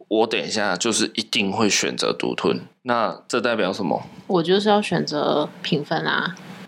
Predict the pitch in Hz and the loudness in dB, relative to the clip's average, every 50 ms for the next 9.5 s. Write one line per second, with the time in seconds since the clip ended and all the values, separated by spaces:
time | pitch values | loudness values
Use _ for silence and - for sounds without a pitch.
0 | _ - - - 143 135 214 330 - 220 196 170 160 156 156 - - 196 - - | _ -6 -2 0 0 4 4 4 4 4 2 0 -2 -4 -6 0 2 2 2 2
1 | 165 - 143 - 160 160 151 - 127 - - - - 131 - - - - - - | 0 -2 -2 -4 -4 -4 -4 -6 -6 -6 -4 -4 -4 -4 -4 -4 -4 -4 -4 -4
2 | - - - 151 151 165 127 - - - 135 135 135 131 - - 117 107 - 131 | -4 2 2 4 6 6 4 2 2 -2 0 2 2 2 2 0 -2 -2 0 2
3 | 135 127 120 117 - - 90 78 78 78 - 80 82 82 - - - - - - | 2 2 2 2 2 0 0 -2 -2 -2 0 2 2 2 0 -4 -16 -20 -12 -2
4 | - 92 87 95 98 - - 110 101 101 107 110 123 - - - 98 90 - - | 0 2 2 4 2 2 4 2 4 4 2 0 -2 -4 -6 -4 -4 -2 0 0
5 | 120 92 - - - - - - - - _ - 139 131 123 110 - - _ - | 2 2 2 0 -4 -6 -10 -12 -20 -20 _ -4 -2 0 0 -2 -4 -6 _ 2
6 | 143 135 131 131 131 135 131 - - - - - - - - - - - _ _ | 4 4 4 4 2 -2 -6 -8 -14 -20 -18 -18 -18 -18 -18 -20 -20 -20 _ _
7 | - 160 131 - 107 90 90 104 113 117 - - - 82 76 71 - 73 73 73 | 0 0 2 2 2 2 4 2 2 2 2 2 2 0 -2 0 0 2 2 2
8 | 65 - - - 90 87 92 98 - - 151 - 107 110 131 - - - - - | 0 -2 -2 2 4 4 4 4 4 2 2 4 4 2 0 0 -8 -10 -4 -2
9 | 82 87 - - - - 55 - - | 0 2 2 2 2 2 2 0 -2